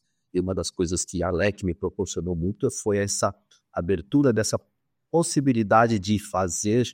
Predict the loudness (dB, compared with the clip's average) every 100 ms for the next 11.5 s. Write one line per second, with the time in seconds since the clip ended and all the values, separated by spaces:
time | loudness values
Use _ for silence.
0 | _ _ _ -4 -2 -2 -4 0 0 0
1 | -2 -4 0 2 2 0 -6 -2 0 0
2 | 2 0 0 -2 -2 -2 0 -2 -2 -8
3 | -6 -4 -2 0 0 0 _ _ _ _
4 | -2 2 4 2 0 0 2 0 -2 0
5 | 0 2 -2 -2 -8 -8 -8 -8 -8 -12
6 | -18 -12 -12 -10 2 2 4 -2 -2 -10
7 | -2 -2 -2 -6 -10 -14 -20 _ _ _
8 | -6 -2 -2 0 -2 -2 -4 -4 -4 0
9 | 2 2 0 -4 -6 -6 -4 -4 -2 -6
10 | 0 0 0 0 -2 -2 -4 -4 -2 -6
11 | -6 -6 -8 -10